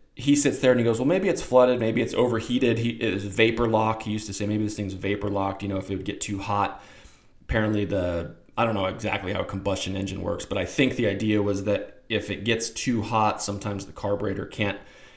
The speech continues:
instead of, like, handling fuel,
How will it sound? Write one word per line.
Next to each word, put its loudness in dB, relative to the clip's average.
instead 2
of, 0
like, 0
handling 2
fuel, 4